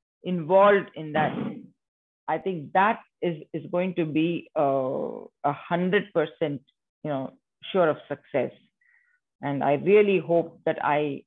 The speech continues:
I can be a, you know, part to this whole thing. And I'm so, so,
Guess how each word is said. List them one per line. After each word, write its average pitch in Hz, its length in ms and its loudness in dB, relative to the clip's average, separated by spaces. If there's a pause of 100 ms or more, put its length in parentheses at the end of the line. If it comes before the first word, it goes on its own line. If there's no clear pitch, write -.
I 147 80 -6
can 143 260 -8
be 147 120 -2
a, 143 140 2 (140)
you 143 60 -8
know, 165 220 -8 (360)
part 147 280 0 (220)
to 143 80 -10
this 135 160 -10
whole 135 180 -4
thing. 123 280 -8
And 139 100 -4
I'm 139 140 -6 (180)
so, 208 280 6 (160)
so, 165 360 2